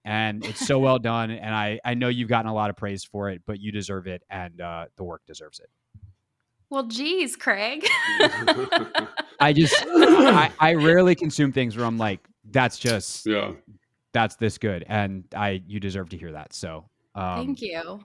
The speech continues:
Speaker 2: Thank
Speaker 1: now
Speaker 2: you.
Speaker 1: I'm,
Speaker 2: It was
Speaker 1: now we're gonna spend forty minutes asking you questions about it.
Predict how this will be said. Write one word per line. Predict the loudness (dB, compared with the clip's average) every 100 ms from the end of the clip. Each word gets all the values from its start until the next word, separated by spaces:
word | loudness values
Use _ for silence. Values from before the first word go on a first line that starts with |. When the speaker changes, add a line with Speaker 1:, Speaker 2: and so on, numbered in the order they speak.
| _ -8
Speaker 2:
Thank | -6 2
Speaker 1:
now | 2
Speaker 2:
you. | 2
Speaker 1:
I'm, | -2
Speaker 2:
It |
was | 0 2
Speaker 1:
now | 4
we're |
gonna | 4 2
spend | 0 -2
forty | -2 -2
minutes | 0 2
asking | 2 0 -4
you |
questions | -4 -4 -6
about | -10
it. | -10